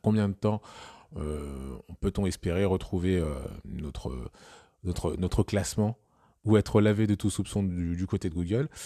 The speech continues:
Et Google répond à cela, bah, en fait, que la première des choses, déjà, c'est de nettoyer le contenu de mauvaise qualité, euh, de manière à ce que, bah, Google puisse passer à autre chose.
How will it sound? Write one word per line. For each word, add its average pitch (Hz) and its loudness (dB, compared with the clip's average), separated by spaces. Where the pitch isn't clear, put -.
Et 117 0
Google 127 4
répond 120 0
à 104 4
cela, 135 2
bah, 101 2
en 98 2
fait, 143 -2
que 110 4
la 95 4
première 127 2
des 107 2
choses, 143 0
déjà, 107 2
c'est 107 0
de 98 2
nettoyer 127 2
le 104 2
contenu 113 0
de 107 2
mauvaise 104 2
qualité, 98 -2
euh, 76 -4
de 90 0
manière 110 4
à 92 2
ce - -6
que, 101 2
bah, 95 2
Google 92 2
puisse - 0
passer - 0
à 95 4
autre 90 0
chose. - -4